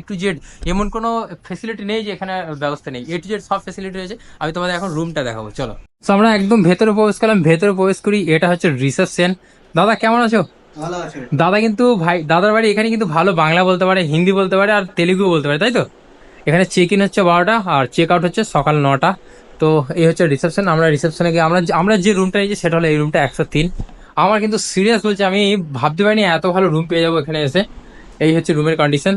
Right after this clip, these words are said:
Speaker 1: দেখাই। আর বড় বিগ সাইডে বেড রয়েছে, দুটো বালিশ রয়েছে, ঢাকা রয়েছে, এদিকে আলমারি রয়েছে, দুটো চেয়ার রয়েছে, টেবিল রয়েছে,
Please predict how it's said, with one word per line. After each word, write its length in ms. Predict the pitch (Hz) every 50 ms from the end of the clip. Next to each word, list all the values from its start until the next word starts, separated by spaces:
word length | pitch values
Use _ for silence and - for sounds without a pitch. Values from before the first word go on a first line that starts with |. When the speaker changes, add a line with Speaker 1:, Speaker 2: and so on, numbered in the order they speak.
| 190 - - 131
Speaker 1:
দেখাই। 240 | 127 131 139 180 208 196 - - - - - -
আর 80 | 131 120 113 120
বড় 180 | 170 165 170 185 170 135
বিগ 120 | 143 175 165 -
সাইডে 200 | - 175 170 175 151 139
বেড 140 | 160 160 160 170
রয়েছে, 160 | 175 170 180 170 139
দুটো 140 | 147 - 170 165 139
বালিশ 220 | 220 214 151 160 - - 170
রয়েছে, 220 | 165 160 151 175 175 170 139
ঢাকা 180 | 123 123 120 147 156 165
রয়েছে, 240 | 165 160 156 175 185 180 - - - - - -
এদিকে 180 | 139 139 151 151 139
আলমারি 280 | 139 147 156 165 170 165 170
রয়েছে, 180 | 170 160 165 151
দুটো 140 | 160 160 160 -
চেয়ার 200 | - 156 151 160 165 160
রয়েছে, 180 | 170 165 170 160 - -
টেবিল 200 | 156 156 170 170 170
রয়েছে, 160 | 175 175 185